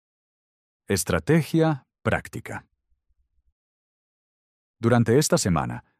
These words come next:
presta atención a las frases que usas sin pensarlo. Cada vez que te escuches diciendo un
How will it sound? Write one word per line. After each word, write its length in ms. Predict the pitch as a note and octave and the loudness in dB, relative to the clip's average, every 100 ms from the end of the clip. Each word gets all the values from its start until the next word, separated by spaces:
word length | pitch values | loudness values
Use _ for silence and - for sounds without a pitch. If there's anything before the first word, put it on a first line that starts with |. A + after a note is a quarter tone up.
| - | -2
presta 340 | A#2+ B2 A2+ | 0 2 0
atención 500 | G2 F2 D#2+ B2+ C3 | 0 -2 0 2 4
a 80 | G#2 | 2
las 160 | D2 - | -2 -2
frases 420 | A2 A#2 G#2 - | -2 0 -2 -2
que 120 | F#2+ | 0
usas 480 | B2+ C#3 C2 - - | 0 0 -4 -8 -6
sin 240 | - G#2+ | -2 0
pensarlo. 640 | F#2+ F2 - D#2 - - - _ _ _ _ _ _ _ - | 0 -2 -2 -4 -6 -14 -18 _ _ _ _ _ _ _ 0
Cada 180 | F3+ | 2
vez 220 | F3+ F3 - | 4 2 0
que 100 | A2+ | -2
te 160 | F2 | 0
escuches 500 | D2+ - A2+ - D2+ | -2 0 -2 -2 -6
diciendo 460 | F2+ E2 A2 G#2 F#2 | -4 -2 0 2 2
un 240 | F2+ D2+ | 2 -2